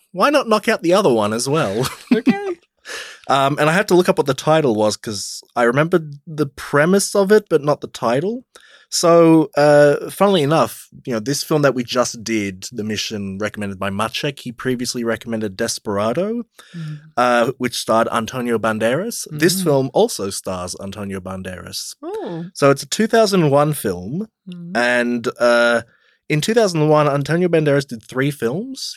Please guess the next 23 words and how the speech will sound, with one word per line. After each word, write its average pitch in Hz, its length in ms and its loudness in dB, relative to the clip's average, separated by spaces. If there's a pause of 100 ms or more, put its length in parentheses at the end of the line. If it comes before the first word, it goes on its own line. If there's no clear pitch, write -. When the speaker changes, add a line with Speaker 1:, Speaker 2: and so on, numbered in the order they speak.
Speaker 1:
He 139 120 -10
did 127 260 4
Speaker 2:
Was 185 160 0
one 190 140 4
of 180 60 -2
them 185 120 0
Shrek 180 360 -4
two? 196 360 -2 (480)
Speaker 1:
No. 107 580 -4 (100)
Speaker 2:
That 220 100 2
was 208 100 6
before 185 300 -2
Shrek. 170 260 -10 (500)
Speaker 1:
I 127 60 -4
think - 340 -4
that 190 100 2
was 160 100 0
after 147 280 -2
Shrek, - 380 -2
but 131 140 0
before 127 280 -8
Shrek 131 320 -8
two. 185 340 -8